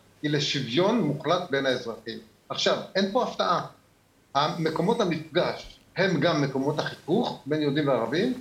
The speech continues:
ושם לא רק שערבים מ-, מצביעים בצורה יותר לאומית, אלא גם יהודים מצביעים בצורה יותר לאומית. כלומר, הסנטימנט הזה הוא הולך לשני הכיוונים, וברור, במקום שאין מפגש, אין גם חיכוך, אז אין שום בעיה.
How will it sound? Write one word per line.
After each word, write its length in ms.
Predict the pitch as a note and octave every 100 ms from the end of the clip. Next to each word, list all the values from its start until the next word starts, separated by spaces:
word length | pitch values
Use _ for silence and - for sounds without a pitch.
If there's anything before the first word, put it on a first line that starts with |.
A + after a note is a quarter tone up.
| - - -
ושם 360 | C3+ - A3 A3+ D#3 C#3
לא 260 | F#3 G3+
רק 180 | F3 -
שערבים 640 | - C#3 B2+ D3+ E3 B2+ A2 - - C#3+
מ-, 260 | C#3+ C#3+
מצביעים 600 | C#3+ - B2 D#3 D3+ C3
בצורה 300 | B2 - C#3+
יותר 260 | C3 C3 D#3
לאומית, 720 | D3+ F3+ D3+ C3+ D3+ A3 - - - _ _ _ _ -
אלא 140 | D3 D3+
גם 240 | F#3+ G#3+
יהודים 400 | F3+ F#3+ G#3 D4
מצביעים 320 | F#3 - C3 A2
בצורה 260 | - A2+
יותר 220 | A2 B2
לאומית. 360 | A2+ G#2+ G#2+ G#2+ -
כלומר, 340 | B2+ B2+ B2+
הסנטימנט 720 | B2+ - E3+ D#3 D#3+ G3 G#3+
הזה 200 | G#3+ F3
הוא 80 | F3
הולך 240 | C#3+ E3+ D#3+
לשני 260 | - D#3
הכיוונים, 540 | D3+ C#3+ B2+ B2+ D3+ A3+ - - _ _ _ _ -
וברור, 460 | D#3+ E3+ B3 C#4 - - -
במקום 320 | F3 F3+ C4
שאין 260 | G#3 G#3 G3+
מפגש, 500 | - - A#2 C#3 - - _ _ -
אין 140 | G3 A3+
גם 140 | G3+
חיכוך, 600 | G3 G3+ E3+ C#3+ D3+ -
אז 140 | D#3 G#3
אין 120 | B3+
שום 160 | D4 D4
בעיה. 300 | D4+ D#4